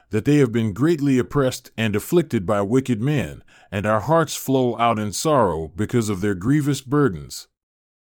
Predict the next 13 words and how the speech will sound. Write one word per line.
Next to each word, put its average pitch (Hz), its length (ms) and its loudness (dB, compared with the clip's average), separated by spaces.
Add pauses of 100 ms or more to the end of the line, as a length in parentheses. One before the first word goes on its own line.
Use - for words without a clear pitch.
(420)
O 139 140 4
Lord, 127 560 2 (160)
how 147 220 0
long 160 420 0
wilt 143 240 2
thou 117 160 0
suffer 139 400 0
this 117 220 -2
people 131 340 2
to 113 100 -4
bear 120 260 0
this 110 220 -4
affliction, 98 600 -4